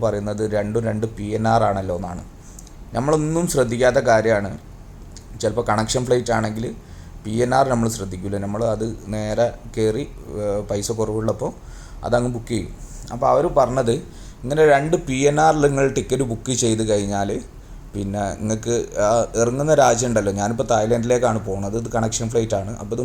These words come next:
മലേഷ്യയിൽ ഇറങ്ങും. അപ്പോൾ ഈ മലേഷ്യയിൽ ഇറങ്ങുന്ന സമയത്ത് ആ മലേഷ്യൻ്റെ, ഏഹ്, അവിടുത്തെ ഇമിഗ്രേഷന് നമ്മളോട് മലേഷ്യൻ്റെ വിസയും പിന്നെ റിട്ടേൺ ടിക്കറ്റും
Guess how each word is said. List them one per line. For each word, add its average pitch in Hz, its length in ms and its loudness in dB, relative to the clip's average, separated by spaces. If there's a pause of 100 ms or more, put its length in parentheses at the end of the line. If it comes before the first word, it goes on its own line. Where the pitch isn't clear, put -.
മലേഷ്യയിൽ 123 540 4
ഇറങ്ങും. 104 220 -4 (760)
അപ്പോൾ 151 180 6 (160)
ഈ - 20 4 (140)
മലേഷ്യയിൽ 156 500 6
ഇറങ്ങുന്ന 139 360 2
സമയത്ത് 117 260 4 (120)
ആ - 20 6 (240)
മലേഷ്യൻ്റെ, 123 600 4 (420)
ഏഹ്, 101 220 2
അവിടുത്തെ 107 300 0
ഇമിഗ്രേഷന് 107 640 -2 (440)
നമ്മളോട് 113 300 2 (100)
മലേഷ്യൻ്റെ 110 560 2
വിസയും 113 420 -2 (760)
പിന്നെ 98 480 -4 (1200)
റിട്ടേൺ 107 340 -2
ടിക്കറ്റും 113 340 -2